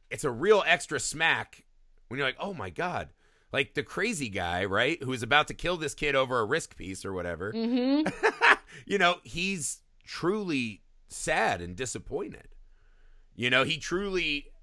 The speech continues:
Speaker 1: had his hopes set on joining these people, right? And there's a moment, 'cause Houston comes in, Marlowe, and he does the, like, he, he rubs his finger down his face, and in the, you know,
Speaker 2: Yes.
Speaker 1: vampiric language, he's like, "You did everything I asked for. You know, you're a good boy," essentially.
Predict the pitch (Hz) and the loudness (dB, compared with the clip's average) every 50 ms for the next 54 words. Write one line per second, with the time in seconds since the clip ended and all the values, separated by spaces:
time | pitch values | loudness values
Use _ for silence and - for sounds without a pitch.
0 | - - _ - 117 147 156 156 147 127 - - 156 175 - - - - - 165 | -20 -20 _ -4 0 2 2 2 2 -2 -2 -2 -4 -4 -4 -8 -12 -8 -4 -2
1 | 175 160 - 131 131 131 127 127 123 120 117 - _ _ _ _ _ _ _ _ | -2 -2 -2 0 0 2 2 2 0 -2 -10 -14 _ _ _ _ _ _ _ _
2 | _ _ _ _ _ _ _ _ - 95 123 147 143 160 160 156 147 143 139 135 | _ _ _ _ _ _ _ _ -12 -6 -4 -2 0 0 -2 -2 -6 -6 -6 -8
3 | 127 110 - - 226 254 254 - 120 101 92 101 120 147 147 143 160 165 151 131 | -8 -8 -4 -2 -2 -2 -2 -2 -6 -4 2 4 4 4 4 2 0 0 2 2
4 | 151 165 131 160 226 262 269 220 139 98 85 - - 131 123 101 87 - _ _ | 0 -2 0 0 0 0 0 0 -2 -4 -8 -10 -10 -12 -12 -12 -12 -16 _ _
5 | _ _ - - 196 233 220 - 190 165 143 - - 135 127 110 92 104 101 104 | _ _ -12 -10 -10 -8 -8 -8 -10 -12 -10 -8 -8 -8 -8 -8 -8 -8 -8 -6
6 | 107 110 127 147 139 113 104 101 113 127 - _ _ _ - _ - - - - | -6 -2 -2 0 0 0 0 -2 -2 -2 -6 _ _ _ -20 _ -20 -20 -20 -18
7 | - - 135 147 139 - 156 160 185 156 139 160 147 147 143 135 - - 143 135 | -10 -6 -2 -2 2 6 6 6 6 6 2 2 6 6 6 4 4 -2 -2 -2
8 | 127 131 120 127 143 131 113 104 120 135 147 135 120 123 107 - 127 127 131 135 | -2 -2 -4 -4 -4 -4 -2 0 0 0 0 0 -2 -10 -10 -6 -6 -4 -2 -2
9 | 139 131 131 127 127 123 - - 127 127 127 - - 127 123 120 117 113 98 95 | 2 2 4 2 2 0 -2 0 2 2 2 2 0 -4 -4 -2 -4 -4 -2 0
10 | 180 180 190 190 190 185 175 107 101 87 117 113 110 - 135 123 120 113 - 113 | 0 2 2 4 4 2 2 0 -2 -2 -2 -2 -2 0 0 0 0 0 0 0
11 | 139 180 202 170 120 95 90 90 107 95 - 98 90 95 113 107 104 113 110 135 | 0 0 0 0 -4 -8 -8 -10 -10 -10 -10 -10 -8 -6 -2 -2 -2 -2 -4 -6
12 | 127 - 127 127 127 127 123 123 123 123 120 - - - - 85 69 50 50 - | -12 -10 -10 -10 -8 -6 -6 -4 -4 -6 -6 -8 -12 -16 -16 -16 -16 -16 -18 -20
13 | - _ _ _ _ _ _ _ _ - 101 107 107 117 143 185 180 156 123 120 | -20 _ _ _ _ _ _ _ _ -8 -2 0 0 2 4 4 4 4 2 0
14 | 170 170 127 139 147 147 131 110 98 - - - 92 85 - - 90 71 62 52 | -2 -2 -2 -2 0 2 2 2 0 -2 -6 -10 -10 -12 -12 -14 -14 -14 -16 -20
15 | - | -20